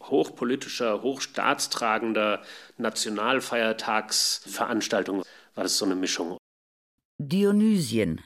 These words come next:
Speaker 2: nannte man diesen Kult zu Ehren des griechischen Gottes Dionysos, der Gott des Weines und der Ekstase.
Speaker 1: Dann war es ja ein Wettbewerb auch noch. Die sind auch nicht einfach ins Theater gegangen und haben sich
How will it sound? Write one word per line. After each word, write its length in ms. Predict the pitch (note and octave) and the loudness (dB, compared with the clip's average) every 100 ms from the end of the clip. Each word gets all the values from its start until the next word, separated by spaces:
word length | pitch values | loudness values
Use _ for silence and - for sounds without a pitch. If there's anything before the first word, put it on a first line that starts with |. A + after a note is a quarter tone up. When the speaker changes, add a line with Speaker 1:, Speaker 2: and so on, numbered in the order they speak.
| - | 0
Speaker 2:
nannte 260 | C3 B2 | 2 2
man 160 | A#2+ G#2+ | 0 0
diesen 280 | A2+ A2 G#2 | -2 -4 -4
Kult 340 | - D3 - | -2 -2 -2
zu 140 | - - | -4 0
Ehren 360 | C#3+ D3 C3+ | 2 2 2
des 180 | B2 B2 | 0 -2
griechischen 560 | - E3 D3+ E3 D#3+ - | -2 -2 0 0 0 0
Gottes 400 | C#3+ - C#3+ - | -2 -2 -4 -2
Dionysos, 880 | E3 F3 E3 B2+ F#2+ - - - - _ _ _ _ _ | 2 4 4 2 -2 -6 -8 -12 -16 _ _ _ _ _
der 100 | E3 | -2
Gott 340 | E3 F3+ - - | 2 0 0 -6
des 200 | D3+ C#3+ | -4 2
Weines 480 | E3 F3 E3+ E3 - - - _ _ | 4 4 2 0 -6 -16 -20 _ _
und 220 | E3 - | -2 0
der 140 | D3 - | -2 -2
Ekstase. 720 | - - - D#3+ G#2 F#2+ E2+ _ _ _ - | -6 -4 0 2 2 -4 -12 _ _ _ -2
Speaker 1:
Dann 220 | B2 B2 | 0 2
war 80 | B2+ | 2
es 140 | B2 | 2
ja 80 | B2+ | 0
ein 160 | A#2+ A#2+ | 0 0
Wettbewerb 440 | D3+ - A#2 G#2 | 0 0 -2 0
auch 140 | B2+ | 0
noch. 240 | C#3+ E2+ - - - - | -2 -4 -8 -18 -14 -6
Die 80 | A#2 | -4
sind 180 | A#2+ | -2
auch 100 | A#2+ | -2
nicht 160 | A#2 A#2+ | -4 -4
einfach 200 | A#2 B2 | -4 -2
ins 160 | A#2 - | -2 -2
Theater 360 | G2+ G#2+ B2 | -2 -2 0
gegangen 480 | A#2+ A2+ A2+ A2 G#2+ - - - | -2 0 2 2 -2 -6 -20 -8
und 160 | A2 | -2
haben 480 | G#2 A2+ G#2+ G#2 G#2+ - - | 2 2 2 -2 -6 -12 -10
sich 420 | A#2 G#2 - | -8 -6 -8